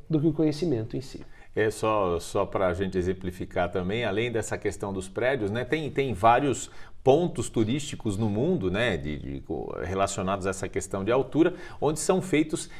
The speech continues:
Speaker 2: esses mirantes, ou essas passarelas, ou essas, esses gran-, grandes platôs de vidro e tal,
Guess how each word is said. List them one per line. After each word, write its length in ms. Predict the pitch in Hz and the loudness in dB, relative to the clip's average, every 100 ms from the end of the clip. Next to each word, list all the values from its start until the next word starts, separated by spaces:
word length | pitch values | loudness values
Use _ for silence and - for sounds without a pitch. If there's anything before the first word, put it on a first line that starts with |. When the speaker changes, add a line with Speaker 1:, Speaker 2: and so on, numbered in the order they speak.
| - | -2
Speaker 2:
esses 320 | 123 - 139 | 0 0 0
mirantes, 720 | 160 131 101 156 151 113 95 | 2 4 4 4 2 0 4
ou 40 | |
essas 280 | 113 117 117 | 4 4 0
passarelas, 800 | - 120 - 104 101 139 127 107 | 2 2 6 6 6 6 6 6
ou 60 | 113 | 4
essas, 360 | 113 123 - - - - | 4 0 -2 -10 -8 -4
esses 280 | 98 127 | -2 -2
gran-, 280 | 101 113 123 107 | 2 2 2 0
grandes 440 | 104 120 135 135 | 2 2 2 -2
platôs 720 | - 143 127 - 139 165 135 | 2 4 4 6 8 8 8
de 120 | 113 | 4
vidro 500 | 104 92 135 180 143 | 0 0 2 2 0
e 20 | 120 | 2
tal, 360 | - 147 175 | 8 8 8